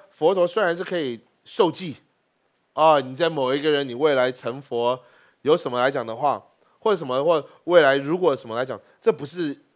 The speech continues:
一定的。他不跟，他同学问说，是佛陀了解过去、现在、未来是一样的了解方法，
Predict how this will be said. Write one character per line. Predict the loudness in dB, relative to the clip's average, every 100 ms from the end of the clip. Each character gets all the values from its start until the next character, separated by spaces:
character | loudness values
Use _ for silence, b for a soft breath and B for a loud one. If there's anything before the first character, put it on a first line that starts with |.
| _ -16
一 | -10
定 | -8 -6
的。 |
他 | 0 0
不 | 0
跟， | 0 0 0 -10
他 | 0 0
同 | 0 -6 -6 0
学 | 2
问 | 2
说， | 2 0 -2 B _ -10
是 | -4 0
佛 | 2
陀 | 4 4
了 | 4 4 4
解 | 2 -2 -4 -6 -14 _ _ _ -2
过 | 0 0
去、 | -2
现 | -6 -2
在、 | 2
未 | 2 2
来 | -2 -4
是 | -8 -14 -14 _ _
一 | -2 2
样 | 2
的 | 0 -2
了 | -2
解 | -4 -8
方 | -8 -6
法， | -6